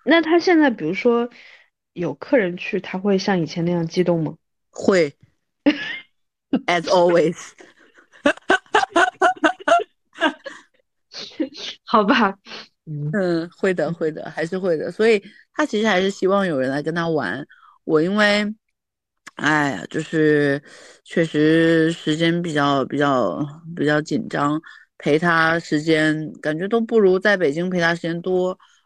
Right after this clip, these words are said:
Speaker 2: 而且这里，嗯，也不像以前我住的地方那么好溜嘛，就，就是玩的地方没有那么多。我现在周末，就是我刚刚早上带他出去溜了一个小时，就希望，嗯，陪他时间就，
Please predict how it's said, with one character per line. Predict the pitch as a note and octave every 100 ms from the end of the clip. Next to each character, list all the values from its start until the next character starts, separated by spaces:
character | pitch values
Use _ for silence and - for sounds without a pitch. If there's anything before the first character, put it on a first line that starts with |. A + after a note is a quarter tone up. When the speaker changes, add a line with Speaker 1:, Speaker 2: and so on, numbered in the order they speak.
| -
Speaker 2:
而 | G3
且 | F3+
这 | F#3+ A3
里， | G3+ F3 D#3 _ _ _ -
嗯， | E3 D#3 E3
也 | E3
不 | D#3+
像 | F3+ G#3 E3+
以 |
前 | D#3+ E3
我 | F3
住 | D#3 E3+
的 | D#3+
地 | D#3 D#3+
方 | D#3+ E3
那 |
么 | F3 E3+
好 | D3 A2+
溜 | G3+ A3 E3
嘛， | D#3+ B2+ -
就， | E3+ D#3+ D3+
就 | _ E3
是 | D#3+ D#3+
玩 | C#3 F#2+ D#3
的 | F#3+
地 | G3
方 | E3+
没 | E3+
有 | G3
那 | A#3+
么 | G#3+ -
多。 | F#2 - - - - - _ -
我 | E3+
现 | F3 A3+ A3
在 | A3+ G#3
周 | F3+ A3+ A3+
末， | B3 A3+ E3+ A#2 - - -
就 | G3
是 | G3 E3
我 | D#3+
刚 | G#3 A3
刚 | A3+
早 | B2+
上 | D#3
带 | G3
他 | F#3+ F#3 -
出 | - G#3
去 | G#3+
溜 | A3
了 | E3+
一 | D3+
个 | G#3+
小 | - -
时， | - - E2+
就 | E3
希 | - E3+
望， | F3 D#3 - - _ _ -
嗯， | D#3+ D#3 D3
陪 | - E3+
他 | F3 F3
时 | - D3+
间 | D#3 D#3+
就， | D#3